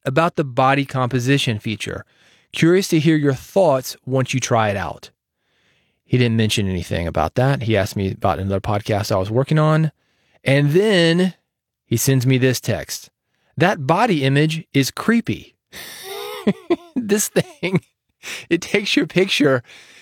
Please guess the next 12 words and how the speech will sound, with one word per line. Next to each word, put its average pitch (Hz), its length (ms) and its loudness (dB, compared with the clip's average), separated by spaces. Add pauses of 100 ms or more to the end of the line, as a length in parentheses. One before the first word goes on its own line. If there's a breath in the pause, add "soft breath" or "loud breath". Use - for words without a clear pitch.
(340 loud breath)
and 160 160 4
then 190 80 4
it 185 80 2
gives 190 220 0
you 196 180 2
a 139 60 0
black 135 460 2
and 139 200 -4
white 131 560 0 (520)
drawing 123 800 0 (640)
of 113 140 -2
yourself. - 720 -8